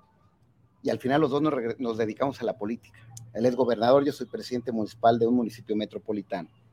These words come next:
Hay respeto hasta ahorita, pero sí también he sido muy claro en la defensa de los problemas y de lo que tenemos que plantear, de lo que nos duele a los tonaltecas. Hasta ahorita, y yo espero que así sea,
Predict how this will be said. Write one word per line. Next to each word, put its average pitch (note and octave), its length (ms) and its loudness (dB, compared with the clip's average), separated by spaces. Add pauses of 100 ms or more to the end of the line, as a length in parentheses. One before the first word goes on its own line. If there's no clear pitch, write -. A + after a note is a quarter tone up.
(460)
Hay D#3 120 8
respeto F#3+ 540 8
hasta C#3 220 8
ahorita, B2+ 520 2 (160)
pero B2+ 160 6
sí C#3 160 -2
también D#3 280 4
he D#3 60 2
sido D3+ 240 2
muy D3+ 200 2
claro C#3+ 240 6
en D3+ 60 2
la C3 100 2
defensa B2+ 540 0 (360)
de D#3 240 12
los F3 160 6
problemas D3 600 4
y C3+ 40 -2
de A#2+ 80 -2
lo A2+ 160 0
que A2 100 -4
tenemos C#3 440 0
que D3 120 0
plantear, B2 580 4 (440)
de A#2+ 100 2
lo A2+ 140 2
que A#2+ 100 -2
nos A2+ 160 0
duele C#3+ 280 4
a C#3 40 2
los A#2 200 -4
tonaltecas. - 840 -12
Hasta - 240 0
ahorita, E3+ 520 6
y C3 100 -4
yo C#3 80 6
espero D3 340 4
que C#3 120 -2
así B2 180 -6
sea, C3+ 320 2